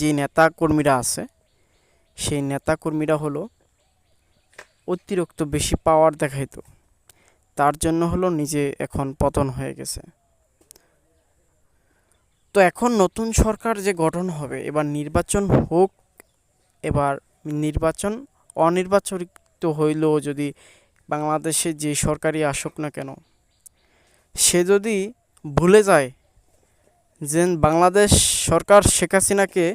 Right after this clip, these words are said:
শুধু ছাত্র ছাত্রীরই কিন্তু তাকে পতন করেছে, সে যদি ভুলে যায় তাহলে ওনার মতো সে করবে। আর যদি তার মনে থাকে তাহলে সে কখনো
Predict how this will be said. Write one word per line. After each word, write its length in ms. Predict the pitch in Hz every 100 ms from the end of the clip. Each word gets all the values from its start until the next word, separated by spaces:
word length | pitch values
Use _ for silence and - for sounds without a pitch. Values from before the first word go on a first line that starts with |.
| - _ _ _ _ -
শুধু 340 | - 180 190 202 - - _ _ _ _ _ - - -
ছাত্র 380 | - 175 - 185 202 226 - _ _ _ _ -
ছাত্রীরই 640 | - 196 180 196 202 208 202
কিন্তু 260 | 208 247 277 277 _ _ _ _
তাকে 200 | 147 151 185 165
পতন 220 | 160 165 160
করেছে, 340 | 151 131 - - _ _ _ _ _ _
সে 260 | - - 160 160
যদি 180 | 170 170
ভুলে 200 | 147 156 160
যায় 160 | 208 202 175
তাহলে 280 | 165 180 240 - 190
ওনার 220 | 170 160 165
মতো 200 | 160 226 277 - -
সে 120 | 160 156
করবে। 260 | 147 131 - _ - - _ _ _ _ _ _ -
আর 200 | 175 202 196
যদি 180 | 208 233 - _
তার 160 | 185 185 165
মনে 160 | 156 190 233
থাকে 220 | - 233 175
তাহলে 260 | 170 180 170 156
সে 120 | - 151 151 -
কখনো 280 | 156 - 170